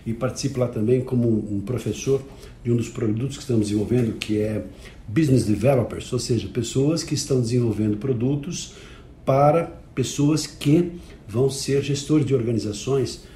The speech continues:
e também do grupo lá do Ale Prates, que é o educador executivo, sou um educador executivo. Então,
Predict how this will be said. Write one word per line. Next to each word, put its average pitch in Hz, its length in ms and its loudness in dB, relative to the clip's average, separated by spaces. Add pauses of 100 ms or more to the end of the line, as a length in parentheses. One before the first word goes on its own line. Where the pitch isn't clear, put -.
(260)
e - 20 -14
também 135 380 6
do 120 100 4
grupo 123 320 2
lá 120 140 4
do 113 160 2
Ale 123 160 4
Prates, 127 560 -4
que 117 160 -4
é 117 160 0
o 107 160 0
educador 117 420 2
executivo, 117 560 -2
sou 147 340 4
um 147 160 8
educador 113 600 2
executivo. 104 800 -2 (680)
Então, 175 400 0